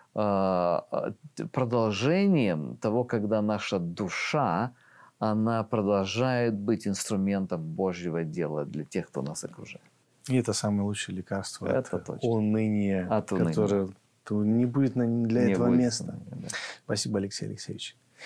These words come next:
Speaker 1: Слава Богу.
Speaker 2: Драгоценная, огромная благодарность вам, что вы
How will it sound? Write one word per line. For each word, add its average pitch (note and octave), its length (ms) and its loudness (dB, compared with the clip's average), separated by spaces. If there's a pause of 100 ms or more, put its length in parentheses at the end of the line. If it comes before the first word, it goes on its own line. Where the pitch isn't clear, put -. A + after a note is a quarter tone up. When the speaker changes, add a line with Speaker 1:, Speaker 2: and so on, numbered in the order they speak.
Speaker 1:
Слава - 140 -4
Богу. - 140 -6 (460)
Speaker 2:
Драгоценная, A#2 760 2 (380)
огромная A#2 340 0
благодарность A2+ 560 0
вам, A2+ 160 0
что A2 220 -4
вы G#2 200 -2